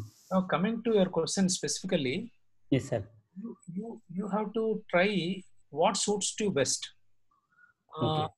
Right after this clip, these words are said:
Speaker 1: uh, some of, some people known to me,
Speaker 2: Mm-hmm.
Speaker 1: they, they practice this eight sixteen.
Speaker 2: Okay.
Speaker 1: Uh, eight sixteen means, uh,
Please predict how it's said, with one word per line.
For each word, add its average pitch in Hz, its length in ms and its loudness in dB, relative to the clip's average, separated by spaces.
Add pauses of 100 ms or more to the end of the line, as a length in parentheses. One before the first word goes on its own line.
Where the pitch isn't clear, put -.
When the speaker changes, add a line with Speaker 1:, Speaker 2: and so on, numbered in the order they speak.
(160)
Speaker 1:
uh, 170 160 -2
some 196 220 4
of, 220 180 2
some 208 240 0
people 214 280 4
known 185 300 4
to 202 80 2
me, 127 300 -4 (440)
Speaker 2:
Mm-hmm. 120 260 2 (720)
Speaker 1:
they, 196 600 0
they 190 200 2
practice 190 480 2
this 202 280 0
eight 220 240 2
sixteen. 147 560 -2 (840)
Speaker 2:
Okay. 120 320 -2 (680)
Speaker 1:
Uh, 160 160 -2 (100)
eight 190 200 0
sixteen 208 520 0
means, 190 560 2 (440)
uh, 147 260 -6